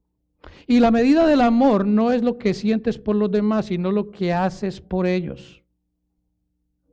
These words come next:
Y el amor que nosotros extendemos es el mismo amor que nosotros hemos recibido de Dios, que nos amó cuando nosotros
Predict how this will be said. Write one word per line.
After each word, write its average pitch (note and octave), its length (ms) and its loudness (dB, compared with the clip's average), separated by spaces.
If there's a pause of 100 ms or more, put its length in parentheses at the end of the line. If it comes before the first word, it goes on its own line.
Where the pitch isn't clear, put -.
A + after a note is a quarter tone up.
(1300)
Y A#3+ 80 2
el A#3+ 80 6
amor C4 200 2
que D#4 100 -2
nosotros B3 420 -2
extendemos A#3 760 0
es F#3+ 140 -4
el A3 120 -2
mismo A3 360 0
amor A3 260 -2
que G#3+ 100 -4
nosotros F#3 440 -6
hemos G3+ 180 -4
recibido F3+ 600 -4
de F3+ 120 -4
Dios, - 560 -12 (2500)
que F#3+ 140 0
nos F3+ 180 -4
amó F3 380 -2
cuando F#3 220 -6
nosotros G3 600 -6